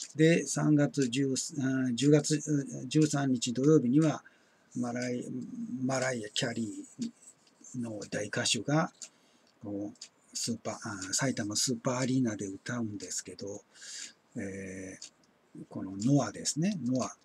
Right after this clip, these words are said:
ノアが呼んでやるんですけどね。もうこんなね、まあ、さっき言ったね、あの、零点何円なんていう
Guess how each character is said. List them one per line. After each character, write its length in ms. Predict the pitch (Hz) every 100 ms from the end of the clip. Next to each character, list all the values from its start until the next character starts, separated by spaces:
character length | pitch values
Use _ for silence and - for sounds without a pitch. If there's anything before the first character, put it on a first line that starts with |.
| _ _ -
ノ 200 | 139 151
ア 60 | 127
が 80 | 107
呼 200 | 117 131
ん 60 |
で 80 | 131
や 120 | 113
る 120 | 117
ん 80 | 147
で 100 | -
す 120 | -
け 60 | -
ど 120 | -
ね。 160 | 151 208
も 140 | 151
う 20 | 101 _ -
こ 240 | - 190
ん 100 | 220
な 140 | 208
ね、 220 | 202 208 127 123 143 127
ま 80 | 120
あ、 40 |
さ 160 | 104 165
っ 60 | -
き 160 | 117
言 140 | - 104
っ 40 |
た 60 | -
ね、 80 | 110
あ 40 | 107
の、 60 | - 104 104
零 200 | 175 233
点 240 | 226 143 113
何 280 | 147 220 190
円 120 | 135 113
な 80 |
ん 40 | -
て 200 | - 113
い 240 | 110
う 60 | 120